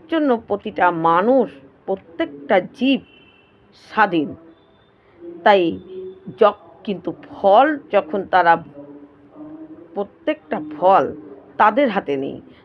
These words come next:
তারা কর্ম করে যায়, কর্ম করার জন্য স্বাধীন, আর ফল দেওয়ার জন্য ভগবান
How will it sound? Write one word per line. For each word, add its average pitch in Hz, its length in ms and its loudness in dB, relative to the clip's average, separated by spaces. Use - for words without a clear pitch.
তারা 220 240 4
কর্ম 214 540 2
করে 214 300 2
যায়, 175 240 2
কর্ম 240 400 2
করার 196 420 2
জন্য 311 320 0
স্বাধীন, - 460 -4
আর 156 360 2
ফল 180 340 2
দেওয়ার 160 300 2
জন্য 160 360 -2
ভগবান 151 680 -6